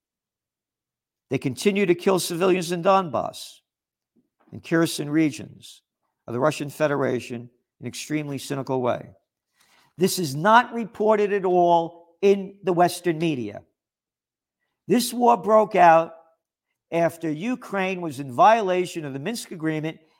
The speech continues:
and killed some fifteen thousand people in the Donbass region. But that's fine. That's fine. You just can't kill the ones in the Ukraine region.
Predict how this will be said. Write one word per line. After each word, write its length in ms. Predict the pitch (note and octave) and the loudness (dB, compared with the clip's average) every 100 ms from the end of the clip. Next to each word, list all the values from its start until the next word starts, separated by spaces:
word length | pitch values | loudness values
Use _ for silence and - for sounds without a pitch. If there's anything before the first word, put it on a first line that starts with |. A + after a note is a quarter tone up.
| _ | _
and 240 | F3+ D#3 | -6 -6
killed 580 | - - A#3 G#3+ G3+ F#3 - _ | -8 -2 2 2 0 -2 -10 _
some 320 | - F#3+ D#3+ | -6 -2 -2
fifteen 1000 | C3 - C4+ C4+ - _ B3 A#3+ A#3+ A3 - | -6 -8 -6 -6 -12 _ -6 -4 -6 -8 2
thousand 720 | G#3 G3 F#3 C#3+ B2+ G2 F#2+ _ | 4 4 2 -4 -8 -12 -16 _
people 520 | A#3 A3 B2 F#2 - _ _ _ _ _ _ | -6 -6 -8 -14 -16 _ _ _ _ _ _
in 100 | E3+ | -6
the 80 | E3 | -2
Donbass 580 | C3 C#3+ E3 D#3 D3+ - | 2 2 4 2 0 -4
region. 360 | C3 G#2 G#2 _ _ _ _ _ _ _ _ | -8 -10 -16 _ _ _ _ _ _ _ _
But 100 | - | -10
that's 220 | C3+ C#3+ - | -6 -6 -6
fine. 380 | C3+ A#2 - _ _ _ _ _ _ _ _ _ _ _ _ _ _ _ | -8 -8 -10 _ _ _ _ _ _ _ _ _ _ _ _ _ _ _
That's 220 | B2+ C3+ | -6 -6
fine. 340 | - A#2+ G2 - _ _ _ _ _ _ | -8 -14 -14 -18 _ _ _ _ _ _
You 100 | D#3 | -10
just 180 | E3+ - | -8 -8
can't 240 | - E3 | -8 -10
kill 220 | - E3 D3 | -6 -6 -6
the 80 | |
ones 440 | C#3 C#3 C3 B2 - | -6 -8 -10 -14 -18
in 140 | A#2 A2 | -16 -14
the 100 | G#2+ | -12
Ukraine 520 | D3+ E3+ - G2 G#2+ | -10 -10 -12 -12 -16
region. 320 | - B2+ _ | -20 -20 _